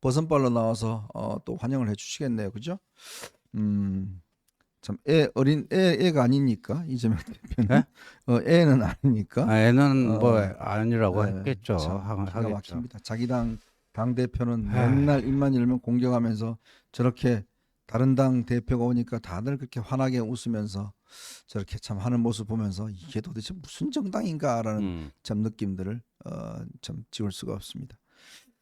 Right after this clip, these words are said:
Speaker 1: 아이고, 참 그러네요. 자, 하여튼 어쨌건 이번에 예산안은요, 저는 항상 추경호 원내대표 그런 이야기 하시죠. "아이, 원내, 이런 원내, 원내대표가 다 알아서 처리합니다.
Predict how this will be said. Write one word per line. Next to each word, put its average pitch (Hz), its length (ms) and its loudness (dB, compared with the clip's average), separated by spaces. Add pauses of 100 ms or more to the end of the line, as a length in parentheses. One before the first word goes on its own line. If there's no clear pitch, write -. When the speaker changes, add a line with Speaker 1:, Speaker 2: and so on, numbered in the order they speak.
(300)
Speaker 1:
아이고, 120 280 2 (400)
참 101 360 -10
그러네요. 107 460 -2
자, - 160 -12
하여튼 147 360 4
어쨌건 170 500 4
이번에 156 320 6
예산안은요, 165 720 6 (720)
저는 147 600 4 (580)
항상 185 500 4 (300)
추경호 196 300 2
원내대표 180 380 4
그런 180 220 4
이야기 170 160 6
하시죠. 139 500 2 (540)
"아이, 175 180 6
원내, 196 480 6
이런 208 200 6
원내, 185 280 6 (120)
원내대표가 165 720 4
다 160 260 6
알아서 151 160 6
처리합니다. 156 640 2